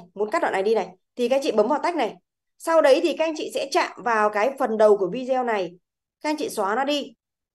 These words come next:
Sau đó thì các anh chị gì ạ? Kéo đến cái đoạn này, các chị muốn, chỉ muốn lên đến đây thôi.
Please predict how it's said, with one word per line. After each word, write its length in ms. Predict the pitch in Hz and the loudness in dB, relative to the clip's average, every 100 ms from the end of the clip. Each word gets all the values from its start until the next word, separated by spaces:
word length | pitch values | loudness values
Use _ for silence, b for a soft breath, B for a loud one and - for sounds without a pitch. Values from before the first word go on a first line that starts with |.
| _ _ _ | _ _ _
Sau 260 | - 339 | 0 2
đó 300 | 285 254 240 339 | 6 6 6 2
thì 100 | 269 | 0
các 100 | 302 | -2
anh 80 | 302 | -2
chị 180 | 302 208 | -4 0
gì 60 | |
ạ? 200 | 220 - - | 0 0 -2
Kéo 300 | 208 202 240 | 2 4 6
đến 180 | 233 220 | 6 4
cái 80 | 202 | 2
đoạn 200 | 214 208 | 0 0
này, 340 | 208 196 175 | 0 -2 -4
các 100 | 247 262 | -10 -8
chị 100 | 196 | -6
muốn, 160 | 185 180 | -6 -4
chỉ 60 | |
muốn 160 | 180 175 | -2 0
lên 120 | 202 | 2
đến 120 | 208 | 2
đây 160 | 262 262 | 4 4
thôi. 260 | 262 262 | 6 4